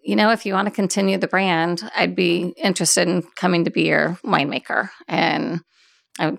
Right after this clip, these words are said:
remember it vividly. I was standing in my driveway. That was probably our first big turn together, um, was to say yes to that. So we went into Custom Crush for four years, and then we moved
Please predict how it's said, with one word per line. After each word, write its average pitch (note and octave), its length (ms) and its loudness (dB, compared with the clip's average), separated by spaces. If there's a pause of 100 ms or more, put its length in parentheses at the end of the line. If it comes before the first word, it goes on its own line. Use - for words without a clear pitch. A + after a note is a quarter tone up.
remember F#3 360 2
it G3 180 2
vividly. F#3+ 500 0
I F#3 40 0
was F3+ 120 0
standing F#3 300 0
in F#3 80 -2
my F3+ 120 -2
driveway. F3 600 0 (360)
That E3+ 180 0
was E3+ 180 0 (160)
probably G#3+ 400 2
our F#3+ 140 2
first F#3+ 280 -2 (160)
big F#3+ 220 -2
turn G3+ 340 -2
together, A#3 520 0 (840)
um, E3+ 540 0
was G3+ 200 -2
to - 100 0
say F#3+ 220 4
yes F3 220 0
to - 100 -6
that. - 220 0 (600)
So G3 180 4
we F3+ 100 4
went G3 160 2
into G3 140 0
Custom G3+ 340 0
Crush G3+ 440 0
for G3+ 500 0 (840)
four G#3 180 2
years, G#3+ 540 2
and G3 140 2
then F#3+ 120 2
we G#3 100 2
moved F3+ 520 0